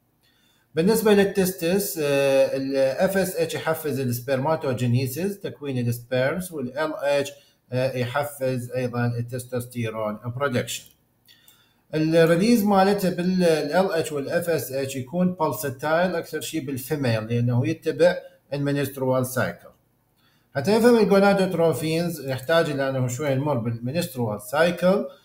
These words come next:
آه، بالنسبة للمنستروال سايكل بها فور فيزز، آه، تستمر السايكل،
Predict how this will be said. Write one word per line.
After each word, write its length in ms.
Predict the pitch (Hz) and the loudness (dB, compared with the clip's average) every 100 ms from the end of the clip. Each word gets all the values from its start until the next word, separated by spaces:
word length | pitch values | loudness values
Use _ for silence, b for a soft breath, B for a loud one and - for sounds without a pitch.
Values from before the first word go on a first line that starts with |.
| B B B | B B B
آه، 160 | 147 151 | -4 -2
بالنسبة 460 | 147 185 247 208 220 | 0 4 4 4 4
للمنستروال 720 | 202 180 196 196 185 170 160 | 4 4 2 0 2 2 2
سايكل 440 | 160 156 160 135 | 0 -2 -2 -4
بها 200 | 147 135 | -2 -2
فور 320 | 117 180 185 | 0 2 2
فيزز، 800 | - 131 117 101 117 165 170 - | 0 -2 -2 -2 -4 -4 -8 -8
آه، 100 | 135 | -6
تستمر 600 | 127 135 - 156 180 160 | -6 -6 -6 -2 0 2
السايكل، 920 | 139 131 127 120 139 151 147 151 160 | 0 -2 -2 -2 0 0 0 -2 -2